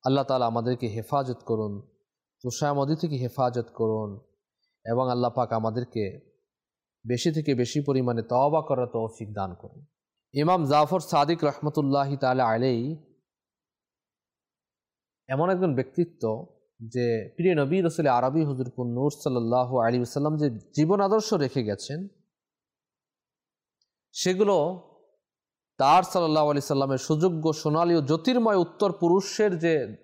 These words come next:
দল রয়েছে, যারা ধারক ও বাহক হয়েছিলেন, যারা এই জীবন আদর্শকে আমাদের পর্যন্ত পৌঁছিয়েছেন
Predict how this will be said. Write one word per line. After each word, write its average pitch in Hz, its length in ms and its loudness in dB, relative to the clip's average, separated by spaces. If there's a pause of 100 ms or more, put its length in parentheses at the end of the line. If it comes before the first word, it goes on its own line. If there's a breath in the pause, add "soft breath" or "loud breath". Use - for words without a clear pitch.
(140)
দল 147 300 4
রয়েছে, 117 540 -2 (680)
যারা 135 520 2 (100)
ধারক 151 340 2
ও 151 60 0
বাহক 139 300 0
হয়েছিলেন, 117 680 -2 (460)
যারা 131 280 2
এই 170 640 2
জীবন 160 240 2
আদর্শকে 180 520 0
আমাদের 160 360 2
পর্যন্ত 175 340 2
পৌঁছিয়েছেন 139 840 0